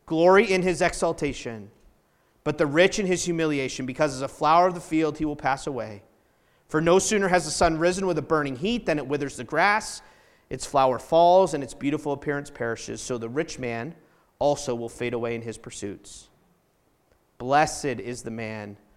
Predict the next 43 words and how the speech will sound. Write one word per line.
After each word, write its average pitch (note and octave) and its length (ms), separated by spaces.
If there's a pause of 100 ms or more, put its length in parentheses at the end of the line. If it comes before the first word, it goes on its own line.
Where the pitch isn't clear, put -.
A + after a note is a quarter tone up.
(140)
who A2+ 180
endures B2 680
temptation - 640
or G#2 120
endures A2+ 340
trials. F#2+ 640 (840)
For A#2 140
when C3 280
he E3+ 160
has D#3 180
been C#3+ 180
approved, A2+ 760 (280)
he B2 100
will A#2+ 100
receive A2 360
the - 80
crown B2 300
of G#2+ 100
life, G2 500 (640)
which - 220
the C#3 80
Lord D#3 360
has D3+ 140
promised D3+ 460
to D3 80
those C#3 240
who C#3+ 80
love B2 260
him. A2+ 360 (840)
But C3 100
let C#3+ 180
no E3+ 240
man F#3 220
say D3 200
when C#3 140
he B2+ 80
is A#2+ 120
tempted, D#3+ 600 (420)
"I A2+ 80
am B2 80
tempted C3+ 380
by C#3+ 140
God." D3+ 360